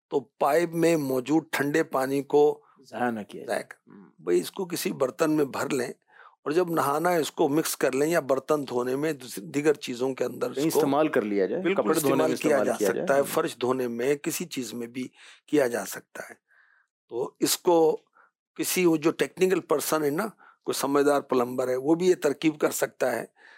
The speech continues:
Speaker 1: کہ
Speaker 2: ہوں۔
Speaker 1: پانی جب نکلے، وہ جو ٹھنڈا پانی ہے وہ پھر دوبارہ ٹنکی میں چلا جائے۔
Speaker 2: چلا جائے۔
Speaker 1: اس طرح کی ترکیب بھی کی جا سکتی ہیں۔ اچھا، پانی کو مکس کرنا ہے تو اس طرح کے وہ نل لگوائے جائیں کہ جو پانی کے ضیاع سے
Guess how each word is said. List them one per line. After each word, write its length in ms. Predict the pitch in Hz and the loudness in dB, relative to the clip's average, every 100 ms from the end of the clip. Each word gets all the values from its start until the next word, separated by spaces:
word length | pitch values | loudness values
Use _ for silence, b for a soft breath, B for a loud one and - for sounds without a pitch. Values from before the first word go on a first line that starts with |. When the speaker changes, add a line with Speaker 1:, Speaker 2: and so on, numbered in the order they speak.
| B | B
Speaker 1:
کہ 120 | 135 | -2
Speaker 2:
ہوں۔ 80 | 120 | -2
Speaker 1:
پانی 280 | 123 147 160 | 0 2 4
جب 180 | 160 160 147 | 4 2 2
نکلے، 500 | - 127 143 160 175 - _ _ _ | -2 -2 2 2 2 -2 _ _ _
وہ 60 | 131 | -6
جو 140 | 135 | -2
ٹھنڈا 360 | 139 - 139 151 | -2 -2 0 0
پانی 380 | 151 139 139 127 | 0 -4 -2 -2
ہے 120 | 131 | -2
وہ 160 | 135 131 | -2 -4
پھر 240 | - 156 | -2 -2
دوبارہ 420 | 143 139 139 151 | 0 0 2 2
ٹنکی 400 | 147 135 131 139 | 2 -2 -4 -4
میں 120 | 139 | -4
چلا 280 | 123 - - | -4 -6 -6
جائے۔ 220 | - - | -6 -6
Speaker 2:
چلا 120 | - 127 | -6 -8
جائے۔ 140 | - - | -10 -6
Speaker 1:
اس 120 | 127 | -2
طرح 160 | 175 156 | 0 0
کی 160 | 156 | -2
ترکیب 440 | 147 127 120 139 139 | 0 0 0 -4 -6
بھی 120 | 156 | -8
کی 180 | - 120 | -6 -8
جا 180 | 110 | -6
سکتی 360 | 101 - - - | -6 -10 -12 -20
ہیں۔ 160 | - - _ _ b b b b | -20 -20 _ _ b b b b
اچھا، 160 | - 143 | -4 -4
پانی 380 | - 151 156 170 | -2 0 2 0
کو 480 | 175 165 160 160 _ _ _ _ _ - | 4 4 6 2 _ _ _ _ _ -6
مکس 340 | 123 151 - | -2 0 0
کرنا 400 | - 151 143 135 | -2 -2 0 0
ہے 120 | 127 - _ _ _ _ _ - | -2 -6 _ _ _ _ _ 0
تو 160 | 208 | 2
اس 280 | - 156 - | 2 -2 0
طرح 180 | 208 208 | 2 0
کے 160 | 175 | 0
وہ 140 | 226 185 | 2 2
نل 220 | 139 165 | 2 2
لگوائے 480 | 180 151 131 131 127 | 2 2 2 2 2
جائیں 320 | 120 123 - - _ _ | 2 -2 -2 -12 _ _
کہ 60 | - | -6
جو 140 | 127 | -2
پانی 420 | 131 - 135 151 151 | 0 0 0 0 0
کے 400 | 165 160 156 - _ b b _ | 4 4 4 0 _ b b _
ضیاع 440 | 117 110 143 151 151 | -8 -2 0 2 0
سے 340 | - 120 117 | 0 0 -2